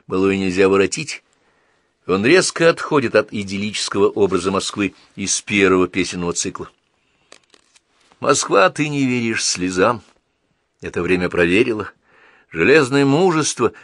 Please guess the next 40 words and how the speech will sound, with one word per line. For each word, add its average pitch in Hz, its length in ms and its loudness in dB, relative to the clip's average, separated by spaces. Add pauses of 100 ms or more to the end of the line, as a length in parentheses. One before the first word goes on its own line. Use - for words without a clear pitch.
(120)
твёрдость 101 640 2
и 92 40 -8
сила 156 420 -2
во 147 60 2
всём. 110 380 0 (720)
Но 87 100 -8
если 143 240 0
бы 139 140 2
ты 123 180 -2
в 110 40 -4
наши 104 200 -2
слёзы 87 320 0
однажды 117 540 -2
поверила, 107 540 -6 (500)
ни 80 100 -14
нам, 101 240 -2
ни 107 80 -4
тебе 92 400 0 (240)
не 85 140 -12
пришлось 82 400 -2
бы 78 100 -8
грустить 82 420 -10
о 92 60 -8
былом". 90 300 -12 (1800)
Однако 208 440 2
это 170 400 2
позже, 85 800 -2
уже 85 200 -6
после 90 280 -6
перелома 95 500 0
тысяча - 480 -6
девятьсот 95 460 -2
шестьдесят - 280 -2
третьего 101 420 -4
года, 90 360 -2 (420)
о 80 120 -12
котором 90 240 -2
в - 40 -6
своё 98 300 4
время. 85 340 -4